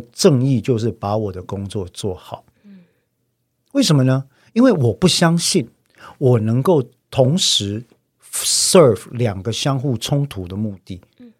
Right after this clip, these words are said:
Speaker 1: 就是一个我要法律上要照顾被害人的权益，
Speaker 2: 嗯。
Speaker 1: 一个我在法律上要照顾到被告的权益。我说我办不到，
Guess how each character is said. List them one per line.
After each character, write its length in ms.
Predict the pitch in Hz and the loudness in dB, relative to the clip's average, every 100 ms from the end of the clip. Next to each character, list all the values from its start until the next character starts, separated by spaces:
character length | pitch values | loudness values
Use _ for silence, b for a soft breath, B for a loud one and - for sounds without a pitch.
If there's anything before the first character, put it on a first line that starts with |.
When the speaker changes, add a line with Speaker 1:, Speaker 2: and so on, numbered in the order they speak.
| _ _ | _ _
Speaker 1:
就 100 | 247 | -6
是 80 | 208 | 0
一 100 | 180 | 0
个 300 | - 156 113 - | 0 -4 -4 -6
我 140 | 120 | -4
要 140 | 156 | -4
法 240 | 147 120 101 | -2 -2 -2
律 120 | 135 | -4
上 180 | 139 131 | -4 -4
要 100 | 123 | -4
照 220 | - 123 | -2 -2
顾 160 | 110 117 | -2 -4
被 180 | 135 110 | -2 -2
害 140 | 110 | -4
人 100 | 90 | -6
的 80 | 90 | -12
权 200 | - 92 98 | -10 -10 -10
益， 160 | 110 _ | -12 _
Speaker 2:
嗯。 140 | 233 202 B _ | -16 -16 B _
Speaker 1:
一 100 | 180 | -4
个 220 | 175 135 - | 2 2 2
我 80 | 117 | -4
在 80 | |
法 180 | 135 98 | -4 -4
律 60 | 101 | -4
上 100 | 117 | -4
要 80 | 113 | -2
照 160 | 131 | -2
顾 140 | 104 110 | -2 -4
到 80 | |
被 200 | 101 127 | -4 -4
告 220 | 101 110 95 | -4 -6 -6
的 80 | |
权 260 | 92 101 90 | -10 -10 -10
益。 140 | 101 95 | -12 -10
我 80 | |
说 140 | 110 139 | -4 -2
我 80 | 101 | 0
办 180 | 117 | -2
不 80 | 92 | -2
到， 240 | 90 90 | -8 -10